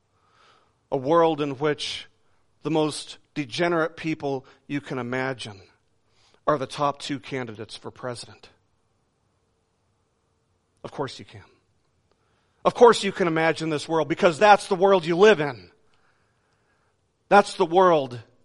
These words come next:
today. That's the world we call home. Make no mistake about it, the world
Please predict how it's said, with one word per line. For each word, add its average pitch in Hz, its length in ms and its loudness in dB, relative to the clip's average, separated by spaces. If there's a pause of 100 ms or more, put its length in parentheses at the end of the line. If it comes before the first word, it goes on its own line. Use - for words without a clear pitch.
(380)
today. 147 600 0 (1200)
That's 170 320 0
the 165 100 -8
world 147 540 -2 (600)
we 156 140 -2
call 151 300 2
home. 135 440 -6 (1800)
Make 190 200 0
no 202 120 2
mistake 185 360 -2
about 170 200 4
it, 151 120 -2
the 156 80 -2
world 175 560 2